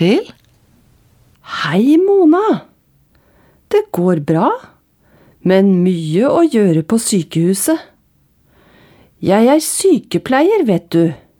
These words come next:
Speaker 1: Hvordan går det med guttene?
Speaker 2: Fint. De greier seg bra på skolen, og de spiller mye fotball.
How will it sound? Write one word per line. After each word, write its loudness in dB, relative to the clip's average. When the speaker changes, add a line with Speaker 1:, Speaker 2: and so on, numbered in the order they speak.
Speaker 1:
Hvordan 0
går -2
det 0
med 0
guttene? -2
Speaker 2:
Fint. -4
De 2
greier 0
seg -2
bra 0
på -2
skolen, 0
og 0
de 2
spiller 0
mye 0
fotball. -4